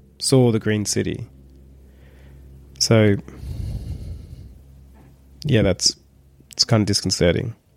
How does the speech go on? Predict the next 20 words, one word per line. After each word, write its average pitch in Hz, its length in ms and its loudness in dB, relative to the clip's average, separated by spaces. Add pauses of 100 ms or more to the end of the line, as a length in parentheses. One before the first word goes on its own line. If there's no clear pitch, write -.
(960)
Mostly 139 260 -2
'cause 127 380 2 (240)
I, 120 120 -4 (840)
I - 60 -12
get 113 260 2
it. 139 200 2 (280)
I, 120 160 -4 (1700)
when 127 120 0
I 147 120 4
saw 156 180 4
the 151 80 4
Green 147 180 4
City, 143 400 0 (320)
I, 120 300 -2 (760)
I 139 60 2
wanted 127 320 6
to 107 100 -4
go 101 140 0
to 101 140 -4
it. - 180 -12